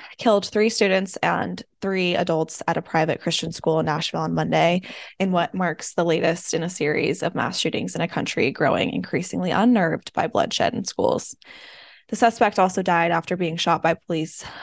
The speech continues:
following the violence at the Covenant School, a Presbyterian school for about two hundred students from preschool through sixth grade. Police said the shooter was twenty-eight years old, a twenty-eight-year-old woman from Nashville,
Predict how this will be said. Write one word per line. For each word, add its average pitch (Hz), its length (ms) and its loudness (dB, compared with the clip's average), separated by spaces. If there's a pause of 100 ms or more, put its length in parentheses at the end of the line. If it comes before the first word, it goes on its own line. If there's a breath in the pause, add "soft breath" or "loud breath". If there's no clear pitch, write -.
(160 loud breath)
following 185 400 4
the 165 80 -6
violence 160 600 -2
at 135 420 0
the 196 100 -4
Covenant 170 480 -4
School, 226 560 4
a - 80 -2
Presbyterian 160 680 -2
school 165 360 2
for 160 160 -2
about - 240 0
two 175 220 -6 (340)
hundred 160 380 -2
students 156 440 -2
from 160 160 -4
preschool 160 460 0
through 147 200 0
sixth - 320 -8
grade. 170 340 2 (640 loud breath)
Police 190 220 4
said 185 100 0
the 175 80 0
shooter 165 260 0
was - 160 -4
twenty-eight 190 460 0
years 175 200 0
old, 160 480 2
a - 60 -6
twenty-eight-year-old 170 520 0
woman 156 360 -2
from 160 320 0
Nashville, 151 640 0